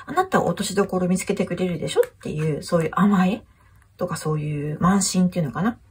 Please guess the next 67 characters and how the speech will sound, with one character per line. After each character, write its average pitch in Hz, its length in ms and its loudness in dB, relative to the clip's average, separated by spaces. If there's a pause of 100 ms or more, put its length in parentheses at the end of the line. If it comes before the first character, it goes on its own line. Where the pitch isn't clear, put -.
(100)
う - 40 -2
ん。 160 260 0 (760)
あ - 80 -2
の 160 580 -2 (880)
ー、 - 100 -10
例 - 60 0
え 349 40 2
ば - 80 0
あ 180 120 6
な 233 60 8
た 226 100 6
は 156 40 4
私 180 220 -4
の 175 80 2
こ 175 80 -2
と - 80 -6
を - 20 -12
攻 180 220 0
撃 170 180 -4
し - 80 -8
て 180 100 0
こ 170 140 0
な 151 140 0
い - 40 -6
だ 147 120 -4
ろ 165 140 2
う - 60 -2
と - 120 -8
か、 196 340 4 (320)
私 202 300 0
を 175 40 0
排 285 240 4
除 165 100 -2
し - 120 -4
な 151 100 0
い 147 60 -2
だ 147 100 -4
ろ - 120 -6
う - 40 -10
っ - 80 -20
て - 120 -14
い - 120 -8
う、 185 140 -14
あ 185 80 -2
の、 180 120 2 (340)
排 508 260 8
除 262 100 4
す - 300 0
る 415 100 6
か 403 120 4
も 190 100 6
し 185 140 0
れ 180 80 2
な 214 100 4
い 269 60 2
っ - 80 -12
て 160 100 -4
い 160 40 4
う - 40 0
恐 202 220 2
怖 240 100 0
心 208 220 6
が - 200 0
あ 220 60 6
る 254 100 6
の 160 140 4
に、 202 400 4